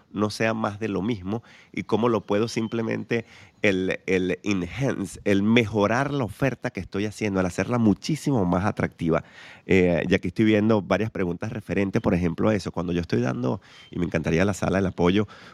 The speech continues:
cuando yo estoy dando ese tipo de incentivos, por ejemplo, Tomás, el pasaje, Víctor, lo que es la apertura de la compañía, ¿esto se paga en el momento que la persona incurre en el gasto o en el momento del cierre? Adelante, Sala.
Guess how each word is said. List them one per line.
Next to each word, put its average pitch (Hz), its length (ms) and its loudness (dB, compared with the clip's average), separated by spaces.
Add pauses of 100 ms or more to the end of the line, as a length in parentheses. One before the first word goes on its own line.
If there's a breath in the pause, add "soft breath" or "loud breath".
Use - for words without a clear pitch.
cuando 101 220 0
yo 101 80 4
estoy 131 180 0
dando 135 120 -2
ese 131 140 -6
tipo 117 240 -4
de 131 60 0
incentivos, 101 340 0
por 101 160 -2
ejemplo, 101 380 -2
Tomás, 104 380 -2
el 87 140 -2
pasaje, 82 540 -2 (280 soft breath)
Víctor, 92 460 0
lo 87 140 -4
que - 120 -8
es 85 60 -4
la 101 60 -2
apertura 92 460 0
de 95 80 2
la 85 80 0
compañía, 82 560 -2 (340 loud breath)
¿esto - 220 -4
se - 180 -4
paga 120 480 -2
en 101 140 -8
el 95 60 -4
momento 92 300 -4
que - 60 -4
la 101 120 0
persona 101 340 -2
incurre 117 320 -2
en 107 60 -2
el 95 100 -2
gasto 151 400 -4
o 95 100 -2
en 90 80 0
el 90 80 -2
momento 82 460 -4
del 78 160 -8
cierre? - 760 -8 (460)
Adelante, 82 340 0
Sala. - 260 -8